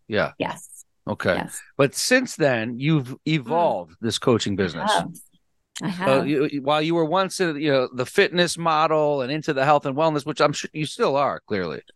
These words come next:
Speaker 2: <gasps>
Speaker 1: but it's evolved into other areas as well. Talk to us about the business, the, the transformational, some of that kind of stuff.
Speaker 2: Yes,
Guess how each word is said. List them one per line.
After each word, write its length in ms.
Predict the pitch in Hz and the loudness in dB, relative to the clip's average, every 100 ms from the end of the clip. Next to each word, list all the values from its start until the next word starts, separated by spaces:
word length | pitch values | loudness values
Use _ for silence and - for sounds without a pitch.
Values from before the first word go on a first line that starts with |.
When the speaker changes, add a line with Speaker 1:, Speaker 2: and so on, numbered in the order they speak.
| _ - | _ -8
Speaker 2:
<gasps> 460 | 277 214 185 _ | -6 -8 -16 _
Speaker 1:
but 260 | - 147 139 _ _ | 0 0 0 _ _
it's 240 | 156 156 175 | 0 0 0
evolved 400 | 151 175 170 151 | -2 0 0 -2
into 200 | 135 156 | 0 2
other 200 | 147 147 | 2 0
areas 360 | 139 135 131 117 | 0 0 0 -4
as 140 | 110 | -2
well. 180 | 123 113 | 0 0
Talk 280 | - 143 - | 2 0 2
to 100 | 160 | -2
us 140 | 135 | -2
about 260 | 131 131 - | 0 -2 -2
the 60 | |
business, 540 | 107 143 135 127 131 - | 0 0 2 0 -2 -2
the, 100 | 120 - - | -6 -4 -4
the 80 | 107 | -4
transformational, 880 | - 139 131 131 123 123 120 110 120 | 2 2 2 0 0 0 0 0 0
some 160 | - 127 | 0 0
of 80 | 113 | 2
that 160 | 113 | 2
kind 160 | - 92 | 0 -6
of 60 | 76 | -6
stuff. 260 | - 71 - _ _ _ | -8 -10 -12 _ _ _
Speaker 2:
Yes, 500 | - 220 247 226 208 | -8 -2 0 0 -2